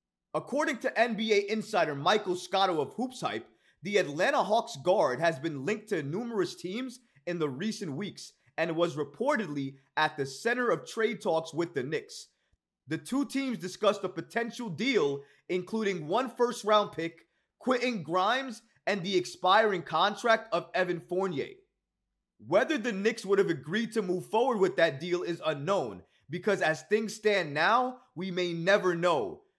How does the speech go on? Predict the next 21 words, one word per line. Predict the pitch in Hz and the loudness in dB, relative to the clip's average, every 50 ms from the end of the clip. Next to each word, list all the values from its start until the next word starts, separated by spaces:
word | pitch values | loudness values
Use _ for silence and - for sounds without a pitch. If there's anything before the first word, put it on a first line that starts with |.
| _ - | _ -2
This | 156 226 220 - | -2 -2 -2 -4
stems | - - 233 247 247 233 - | -4 0 0 2 2 0 -2
from | - 220 190 | -2 0 2
the | 170 160 139 | 2 2 2
Hawks' | 156 185 208 220 220 220 | 4 6 6 6 4 2
pursuit | - - 165 160 - - - 226 254 247 - - _ _ _ _ - | -4 -8 -8 -8 -6 -6 -4 -4 -4 -4 -6 -10 _ _ _ _ 2
of | 190 185 147 | 2 2 2
a | 147 143 | 0 -4
second | - - - - 269 285 294 294 269 240 190 - | -4 -8 -2 2 4 4 4 2 -2 -6 -8 -4
first-round | - 202 185 170 165 - - 165 151 147 139 139 143 | 0 0 0 0 0 -2 -2 -2 0 0 -2 -2 -4
pick | 170 160 165 - _ _ _ _ _ _ - | -4 -4 -4 -6 _ _ _ _ _ _ -4
in | 165 170 | -2 0
a | 165 156 | 0 0
deal | 139 120 170 202 214 202 196 | -2 -4 0 2 2 2 2
for | 202 190 180 | 2 -2 -2
Murray, | 165 156 170 196 196 156 117 95 82 78 - _ _ _ _ _ | -2 2 4 4 4 4 2 -2 -8 -12 -18 _ _ _ _ _
an | 147 151 156 156 - | -4 -4 -4 0 2
asset | 170 185 208 233 226 - 226 202 - | 4 4 6 4 2 0 -2 -2 -2
that | - 151 139 - | -4 -6 -6 -8
Scotto | - - 196 185 190 190 | -4 0 2 2 4 4
reports | 190 175 165 151 143 - 185 196 226 233 - - - | 4 2 0 -2 -4 0 2 2 2 2 0 -6 -14